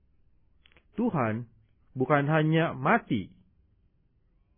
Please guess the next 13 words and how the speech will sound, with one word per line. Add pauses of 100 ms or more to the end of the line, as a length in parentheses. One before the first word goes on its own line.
(2500)
untuk (140)
semua (480)
umat (260)
pilihannya. (1900)
Dia
mati
bersama
dengan
kalian
satu
demi
satu
secara